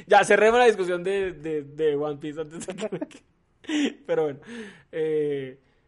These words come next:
Big Mom me gustó, me gustó más de lo que pensaba. Eh,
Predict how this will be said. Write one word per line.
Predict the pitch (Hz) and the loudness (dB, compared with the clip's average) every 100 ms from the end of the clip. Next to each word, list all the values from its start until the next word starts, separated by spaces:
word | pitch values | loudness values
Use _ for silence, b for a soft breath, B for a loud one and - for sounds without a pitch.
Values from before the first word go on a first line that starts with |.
| _ _ | _ _
Big | 170 175 | -14 -8
Mom | 185 | -6
me | 185 | -4
gustó, | 185 143 139 117 _ | -6 -6 -12 -16 _
me | 151 | -14
gustó | 147 156 | -10 -10
más | 160 | -8
de | 175 | -8
lo | 165 | -10
que | |
pensaba. | 151 135 123 _ _ _ _ | -10 -14 -18 _ _ _ _
Eh, | 156 139 135 131 - - | -10 -8 -10 -14 -20 -20